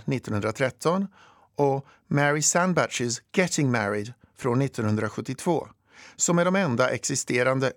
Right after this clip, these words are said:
engelska översättningarna. Dock visade sig snart att översättningen från nittonhundrasjuttiotvå baserats på den något reviderade Landqvist-upplagan från nittonhundratretton, året efter Strindbergs död.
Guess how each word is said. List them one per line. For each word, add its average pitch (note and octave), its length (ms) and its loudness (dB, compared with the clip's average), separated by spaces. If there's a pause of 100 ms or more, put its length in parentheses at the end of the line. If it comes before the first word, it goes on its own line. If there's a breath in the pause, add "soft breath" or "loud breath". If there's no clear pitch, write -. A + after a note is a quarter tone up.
engelska G2+ 480 -4
översättningarna. A2+ 840 -4 (1120)
Dock G#3 340 0
visade E3 340 0
sig D3+ 180 0
snart B2+ 360 0
att A#2+ 140 -4
översättningen D3+ 840 -2
från D3+ 160 0
nittonhundrasjuttiotvå D3 1120 -2
baserats A#2+ 680 0
på C3+ 140 -6
den C3 180 0
något D3 340 -2
reviderade B2 680 -2
Landqvist-upplagan C3 1300 -2
från C3 220 -2
nittonhundratretton, C3+ 1160 -2 (800 soft breath)
året C3+ 440 0
efter D3 440 -2
Strindbergs G#2 640 -6
död. A#2+ 380 -2